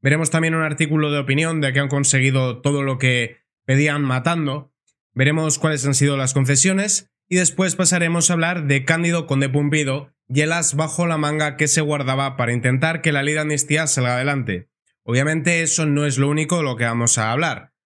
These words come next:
Vamos a continuar hablando del caso Begoña Gómez,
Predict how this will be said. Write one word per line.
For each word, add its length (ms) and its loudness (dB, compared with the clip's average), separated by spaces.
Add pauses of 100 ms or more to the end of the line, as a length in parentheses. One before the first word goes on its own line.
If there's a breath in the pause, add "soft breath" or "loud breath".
(160)
Vamos 260 2
a 40 0
continuar 400 0
hablando 400 0
del 240 -2
caso 360 0
Begoña 420 0
Gómez, 440 -4